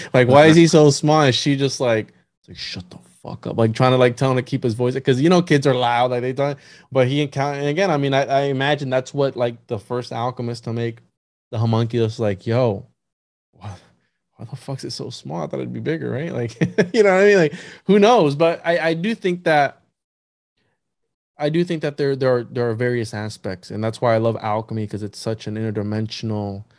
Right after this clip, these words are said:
topic. It exists on various planes of reality and existence, and it's whatever you want it to be. It can be physical, it can be literal, li-, uh, literal, physical. It can be spiritual. It can be whatever you want it to be. And I think that's part of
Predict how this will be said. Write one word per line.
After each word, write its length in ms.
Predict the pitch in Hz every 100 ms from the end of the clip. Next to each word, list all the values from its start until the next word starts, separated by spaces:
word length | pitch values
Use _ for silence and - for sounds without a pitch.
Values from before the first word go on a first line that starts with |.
| _ _ -
topic. 380 | 120 120 117 117
It 80 |
exists 400 | 117 104 113 120 127
on 180 | 110
various 380 | 104 113 113 101
planes 420 | - 120 117 113
of 140 | 110 101
reality 440 | 104 101 107 104
and 80 | 101
existence, 600 | 98 98 120 - 107 95
and 100 | 113
it's 140 | 110 127
whatever 280 | 123 135
you 160 | 120 110
want 220 | 110 107
it 80 | 101
to 80 | 104
be. 240 | 104 117
It 100 | 107
can 140 | - 101
be 300 | 113 113 110
physical, 600 | - 117 101 - 110 110
it 100 | 107
can 140 | 107 104
be 360 | 113 110 110 _ _ _ _ _ -
literal, 720 | 117 127 120 117 123 127 127
li-, 300 | 135 127 131
uh, 140 | 127 123
literal, 480 | 113 131 139 139 135
physical. 400 | 139 123 127 139
It 80 | 127
can 140 | 123
be 100 | 123
spiritual. 540 | 113 117 123 127 139
It 80 | 127
can 80 | 131
be 60 | 147
whatever 260 | 180 175
you 100 | 175
want 140 | 175 190
it 60 | 180
to 80 |
be. 140 | 127 110
And 80 | 110
I 60 |
think 180 | 107 120
that's 340 | 127 113 - -
part 280 | - 123 120
of 180 | 113